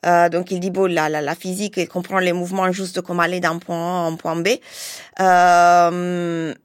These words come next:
mais, euh, et donc c'est, c'est un mouvement qui est, euh, qui est, euh, qui est spatialisé. Donc c'est une vision spatialisée. Euh, et, euh, l'idée, c'est celle, non, de, de, de comprendre les mouvements autrement,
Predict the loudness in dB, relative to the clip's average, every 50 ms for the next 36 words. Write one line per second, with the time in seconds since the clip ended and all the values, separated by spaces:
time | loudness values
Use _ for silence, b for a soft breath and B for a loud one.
0 | _ _ _ _ _ _ -4 -2 0 2 4 4 4 2 2 2 0 2 2 4
1 | 2 2 0 -2 -4 -4 -4 -4 -4 -4 -4 -4 -6 -6 -8 -8 -4 -4 0 2
2 | 2 0 0 -2 -4 -4 -4 -4 -4 -4 -4 -2 -4 -4 -4 -6 -6 -4 -4 -4
3 | -4 -4 -6 -10 -6 -2 0 2 2 2 0 -2 -4 -8 -10 -8 -8 -8 -6 -6
4 | -8 -8 -10 -12 -14 -16 -18 _ B -20 B B B B B B B B B B
5 | _ -2 0 0 2 2 2 2 2 0 0 0 -2 -4 -6 -10 -6 -4 -4 -2
6 | 0 0 -2 0 2 0 0 2 0 0 0 -2 -2 -4 _ _ _ _ _ _
7 | _ _ _ -10 -10 -8 -8 -12 -12 -10 -12 -10 -8 -8 -6 -4 -4 -4 -4 -6
8 | -10 -12 -8 -4 -6 -4 -4 -6 -8 -6 -6 -6 -8 B B B B B B B
9 | B B B B B _ 0 2 4 4 6 6 4 4 4 4 4 4 4 4
10 | 4 4 4 2 0 _ 0 2 4 4 6 6 6 6 4 4 0 -2 -6 -2
11 | 2 4 4 2 2 0 -4 -4 -2 0 0 2 2 2 2 2 0 0 0 -2
12 | -2 -2 -2 -4 -4 -4 -4 -6 -8 -6 -8 -10 -6 -4 -4 -4 -4 -4 -4 -4
13 | -2 0 0 0 0 0 0 -2 -2 -2 -2 -2 0 0 0 -2 -2 -2 -2 0
14 | 0 -2 -4